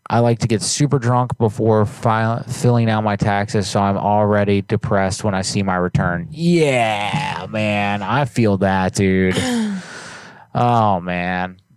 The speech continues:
Speaker 1: Um, <clears throat> yeah. It's, it's a touchy subject with us. I freak out over taxes. I don't like it. I don't like
Speaker 2: Cheyenne
Speaker 1: doing
Speaker 2: said
Speaker 1: anything adult-like.
Speaker 2: You made my day for real, for real.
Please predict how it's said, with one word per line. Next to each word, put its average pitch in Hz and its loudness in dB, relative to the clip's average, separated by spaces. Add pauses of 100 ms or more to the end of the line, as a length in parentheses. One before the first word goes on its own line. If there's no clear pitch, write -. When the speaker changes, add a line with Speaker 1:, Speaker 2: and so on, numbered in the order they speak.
(160)
Speaker 1:
Um, 120 0 (800)
<clears throat> - -20
yeah. 85 -10 (1400)
It's, 117 -2
it's 120 0
a 123 -4
touchy 87 -4
subject 85 -4
with 92 0
us. 87 0
I 147 -2
freak 131 -4
out 87 -4
over 85 -6
taxes. - -6
I - -8
don't 139 -4
like 92 -4
it. 101 0
I - -2
don't 185 0
like 247 2
Speaker 2:
Cheyenne 240 0
Speaker 1:
doing 90 0
Speaker 2:
said - -2
Speaker 1:
anything 107 2
adult-like. 90 -2 (100)
Speaker 2:
You 214 -2
made 214 2
my 214 0
day 214 2
for 202 -4
real, 220 2
for 214 -6
real. 196 -2